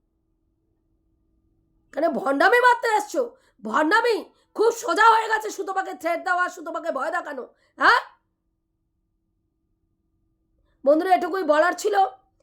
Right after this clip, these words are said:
আমি যে কথাগুলো বললাম, ঠিক বললাম কি ভুল বললাম, অতি অবশ্যই কমেন্ট করে জানিও। রাখছি, দেখা হবে নেক্সট ভিডিওতে। মানে কি বলবো, এখানে রীতিমতন,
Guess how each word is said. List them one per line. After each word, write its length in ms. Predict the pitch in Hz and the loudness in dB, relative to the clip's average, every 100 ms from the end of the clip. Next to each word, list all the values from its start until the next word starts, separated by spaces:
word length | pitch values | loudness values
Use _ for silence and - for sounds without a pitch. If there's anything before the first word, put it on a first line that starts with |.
| _ _ - | _ _ -8
আমি 160 | 262 | -6
যে 80 | 294 | -4
কথাগুলো 440 | 311 311 320 311 330 | -2 -2 -2 -4 -2
বললাম, 300 | 330 330 330 | 0 0 -2
ঠিক 240 | 320 262 | -4 -4
বললাম 300 | 302 320 320 | 0 0 -2
কি 100 | 294 | -4
ভুল 180 | 277 302 | -6 -4
বললাম, 300 | 277 294 294 - _ _ | -2 -2 -4 -10 _ _
অতি 260 | 277 359 381 | -2 2 4
অবশ্যই 340 | 381 381 370 | 4 0 -6
কমেন্ট 340 | 302 311 320 | -2 -2 -2
করে 200 | 320 311 | -2 -2
জানিও। 420 | 294 294 294 285 285 _ - | 0 -2 -2 -4 -6 _ -4
রাখছি, 520 | 247 - - 330 403 | -2 -2 -4 -10 -6
দেখা 260 | 254 269 330 | -4 -4 -2
হবে 180 | 311 311 | 0 2
নেক্সট 260 | 302 240 | 0 0
ভিডিওতে। 520 | 269 277 285 277 254 - - _ - | -6 -2 -2 0 -6 -8 -20 _ 0
মানে 260 | 311 440 | 2 2
কি 240 | - 392 427 | 2 4 4
বলবো, 320 | 440 466 466 | 4 4 4
এখানে 540 | 427 381 - 440 440 | 2 0 -2 -4 -4
রীতিমতন, 1000 | 330 339 392 403 349 330 381 381 311 233 | -2 -2 -2 -4 0 0 2 0 -2 -8